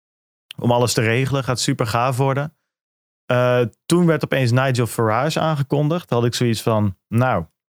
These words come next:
ik weet niet wat die met Bitcoin te maken heeft." En daarnaast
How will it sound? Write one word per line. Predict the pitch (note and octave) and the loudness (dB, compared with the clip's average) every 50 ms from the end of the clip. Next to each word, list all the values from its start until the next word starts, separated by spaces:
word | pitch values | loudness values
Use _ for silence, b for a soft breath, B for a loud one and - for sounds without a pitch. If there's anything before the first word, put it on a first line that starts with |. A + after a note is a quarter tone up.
| _ _ _ _ _ _ _ | _ _ _ _ _ _ _
ik | _ _ _ _ _ _ _ _ _ _ _ _ | _ _ _ _ _ _ _ _ _ _ _ _
weet | A#2+ A#2+ | 0 0
niet | A#2 A#2+ | 2 2
wat | A#2 A2+ | 2 2
die | - C#3 | 0 0
met | C#3 C#3 B2+ A#2 | 2 2 2 2
Bitcoin | C#3+ D3+ - - D3 C3+ C3 | 0 0 2 0 0 0 2
te | - C3 | 2 2
maken | C3 C3 B2+ B2+ - C3 C3 | 2 2 0 0 0 0 -2
heeft." | D3+ D#3 - | -2 -2 -2
En | - | 0
daarnaast | B2 A#2 A#2 B2 B2+ B2+ B2 - - | 0 2 2 2 2 2 0 -2 -4